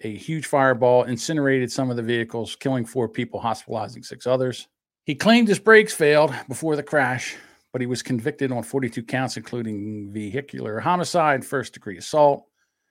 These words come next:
He was also found guilty of multiple counts of careless driverless, reckless driving, and vehicular assault.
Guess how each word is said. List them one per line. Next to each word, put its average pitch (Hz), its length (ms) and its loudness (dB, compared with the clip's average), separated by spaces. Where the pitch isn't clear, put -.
He 127 80 -8
was 113 120 -6
also 135 300 2
found 117 400 -2
guilty 120 680 -4
of 107 200 -8
multiple 123 460 -2
counts 123 340 -4
of 107 80 -14
careless 117 340 -2
driverless, 135 440 0
reckless 117 320 -4
driving, 107 480 -4
and 104 320 -10
vehicular 104 420 -10
assault. - 340 -14